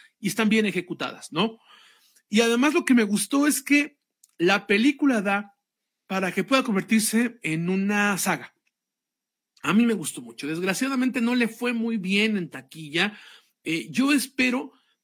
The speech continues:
que ya que llegue a, a las plataformas, la gente la, este, la, la revalore, porque de verdad es una película muy, a mí me gustó, bueno, no sé ustedes, pero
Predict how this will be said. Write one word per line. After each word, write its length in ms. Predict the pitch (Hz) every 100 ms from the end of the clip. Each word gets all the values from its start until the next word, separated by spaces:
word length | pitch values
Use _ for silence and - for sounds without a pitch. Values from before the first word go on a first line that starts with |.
| _ -
que 420 | 190 185 196 180
ya 260 | 220 240
que 140 | 247 208
llegue 420 | 202 233 208 190
a, 100 | 160
a 180 | 151 147
las 180 | 147 143
plataformas, 760 | 165 - 151 202 208 208 233
la 140 | 190 170
gente 400 | 190 202 202 214
la, 240 | 180 156
este, 320 | 135 - 143
la, 380 | 139 131 127 123 _ _ _ _
la 220 | - 160 160
revalore, 640 | 170 165 165 196 165 - _ _ -
porque 280 | 165 - 196
de 80 |
verdad 240 | 180 190 214
es 140 | 214
una 180 | 220 220
película 400 | 208 214 214 202
muy, 480 | 190 190 220 240 226
a 80 | 185
mí 140 | 220
me 120 | 262 240
gustó, 240 | 190 160
bueno, 160 | 226 220
no 80 |
sé 100 | 226
ustedes, 320 | 214 208 202 220
pero 300 | 185 175